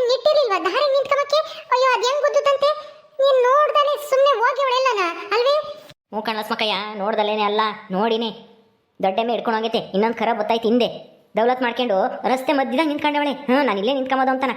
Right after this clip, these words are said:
Speaker 2: ಆ ಎಮ್ಮೆ ಕರ ಬಂದು ಗುದ್ದೈತೆ ಅಷ್ಟೇನೆ. ಹ್ಮ್, ಸೊಂಟ ಮುರ್ಕೊಂಡು ಅಯ್ಯೋ ಅಪ್ಪ ಅಂತಿದ್ಲು.
Speaker 1: ಹೌದಾ? ಅಯ್ಯೋ ದೇವ್ರೇ, ಸರಿ ಆಯ್ತು, ನಾನು ಇಲ್ಲಿಗಾರ ಬಂದು ನೋಡ್ಕೊಂಬರ್ಲಿಲ್ಲ ಅಂದ್ರೆ ಅವಳು ಬೇಜಾರ್ ಮಾಡ್ಕೊಂತಾಳೆ. ಅವ್ರ ಅಮ್ಮಗೆ ಗೊತ್ತಾದ್ರೆ ಅವ್ರ ಅಮ್ಮನೂ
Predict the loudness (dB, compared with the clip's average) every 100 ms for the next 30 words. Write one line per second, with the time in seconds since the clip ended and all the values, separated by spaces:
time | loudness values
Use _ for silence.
0 | -4 -4 -2 -2 -2 0 0 0 0 2
1 | 2 0 -2 -2 -2 -2 0 0 0 -4
2 | -4 -2 -2 0 0 0 -2 -2 -2 -2
3 | 0 -2 -2 -10 _ _ -20 -20 -20 -20
4 | -20 _ _ _ _ -20 _ -8 -4 -4
5 | -4 -10 -14 -4 -2 0 0 -2 -4 -6
6 | -12 -20 -20 -6 -4 -2 -4 -4 -4 -6
7 | -10 -6 -4 -2 -2 0 0 0 -2 0
8 | 0 -2 -6 -6 -2 0 0 -2 0 0
9 | 0 -2 -2 -4 -6 -12 -4 -2 2 2
10 | 0 0 -4 -4 -4 -4 -4 -4 -4 -4
11 | -2 0 0 -2 -4 -8 -10 -6 -4 -2
12 | -2 -2 -2